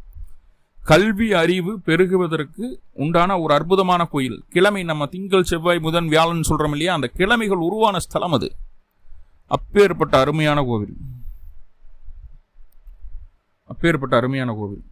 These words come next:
ஒரு விஷயம் சொல்ல மறந்துட்டேன், மாமியார் மருமகள் ஒரே வீட்டுல இருந்தீங்கன்னா மாமியார் மருமகளுக்கு பிரச்சனை வர்றதுக்கு வாய்ப்புகள் உண்டு.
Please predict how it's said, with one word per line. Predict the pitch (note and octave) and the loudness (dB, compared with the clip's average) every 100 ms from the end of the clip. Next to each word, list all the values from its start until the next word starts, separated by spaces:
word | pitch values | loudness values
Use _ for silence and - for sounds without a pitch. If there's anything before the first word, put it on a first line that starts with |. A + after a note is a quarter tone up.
| - | -6
ஒரு | A#2+ B2+ | -2 0
விஷயம் | C3+ F#3+ D3 | -2 -4 -2
சொல்ல | C#3+ | 0
மறந்துட்டேன், | D#3 C#3 C3+ D3+ C3+ | 0 -2 -2 0 0
மாமியார் | D#3+ E3+ D#3 | 0 0 -2
மருமகள் | D3 D3 C#3 C3+ C3 | 0 -2 -4 -4 -2
ஒரே | C#3+ | -2
வீட்டுல | D3 C3+ C3 | -2 -2 -2
இருந்தீங்கன்னா | B2 B2+ C#3 B2+ | -4 -4 -2 0
மாமியார் | C#3 C#3+ C3 | 0 -2 -4
மருமகளுக்கு | B2 B2 A#2+ B2 C3+ | -6 -6 -8 -10 -12
பிரச்சனை | A#2 C#3+ C3 | -8 -6 -4
வர்றதுக்கு | A#2 A#2+ B2 G#2 | -4 -8 -4 -2
வாய்ப்புகள் | A2 A2 G#2+ G2+ | -2 -6 -10 -12
உண்டு. | G2 | -12